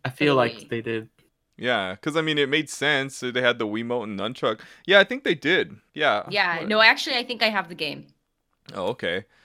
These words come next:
Speaker 2: for the
Speaker 3: See,
Speaker 2: Wii.
Speaker 3: that's cool. Uh, don't you, don't you agree,
Speaker 1: So you
Speaker 3: Tomo?
Speaker 1: mean you actually played it on the Wii, never on the Dreamcast? See, see, Nintendo. Brought it back.
Speaker 2: No, no,
Speaker 3: No,
Speaker 2: I
Speaker 3: sh-
Speaker 2: actually played it on the Dreamcast.
Speaker 1: Shh.
Speaker 3: Yeah, she had a
Speaker 2: <laughs>
Speaker 3: Dreamcast. She played, she played a lot of P S O one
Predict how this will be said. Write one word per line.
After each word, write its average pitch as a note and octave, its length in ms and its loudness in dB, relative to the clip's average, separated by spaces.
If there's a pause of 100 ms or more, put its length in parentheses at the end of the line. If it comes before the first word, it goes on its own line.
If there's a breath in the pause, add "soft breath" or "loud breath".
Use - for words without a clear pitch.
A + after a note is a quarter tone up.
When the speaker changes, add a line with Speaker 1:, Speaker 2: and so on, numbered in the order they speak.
(160)
Speaker 2:
for F3+ 80 -8
the E3+ 80 -4
Speaker 3:
See, E3 100 -4
Speaker 2:
Wii. E3 60 -4
Speaker 3:
that's F3+ 260 2
cool. A2+ 480 -2 (320)
Uh, D#3 120 2
don't G3 260 2
you, G#3+ 280 4
don't F3 280 -4
you G3+ 140 -4
agree, F#3+ 260 -8
Speaker 1:
So F#3 80 -10
you F3+ 80 6
Speaker 3:
Tomo? F#3 120 2
Speaker 1:
mean F#3+ 140 4
you E3+ 140 2
actually E3+ 380 2
played F3 280 2
it D#3 80 0
on D3 280 4
the C#3 60 4
Wii, C#3 240 4
never C3 320 6
on B2 140 2
the A#2 80 -4
Dreamcast? B2 640 -4
See, C#3+ 460 0
see, - 240 -2
Nintendo. B2+ 560 -4 (320)
Brought A#2+ 140 4
it A#2 60 -2
back. - 300 -4 (260)
Speaker 2:
No, E3+ 300 -4 (140)
no, F3 140 -2
Speaker 3:
No, E3+ 40 0
Speaker 2:
I E3+ 60 0
Speaker 3:
sh- E3+ 40 -2
Speaker 2:
actually E3+ 340 -6
played D#3+ 300 -2
it D3+ 100 -8
on D#3+ 180 -8
the D#3 80 -10
Dreamcast. - 320 -4
Speaker 1:
Shh. - 480 2 (100)
Speaker 3:
Yeah, G2+ 220 -2
she - 200 2
had C#3+ 200 6
a B2+ 40 4
Speaker 2:
<laughs> - 20 4
Speaker 3:
Dreamcast. G2 520 0 (440 soft breath)
She D#3+ 260 -4
played, F3 440 4
she - 160 -6
played F3 200 0
a E3+ 40 6
lot C3 240 8
of B2+ 140 0
P B2 180 -2
S A#2 240 2
O A#2 120 4
one G2+ 560 2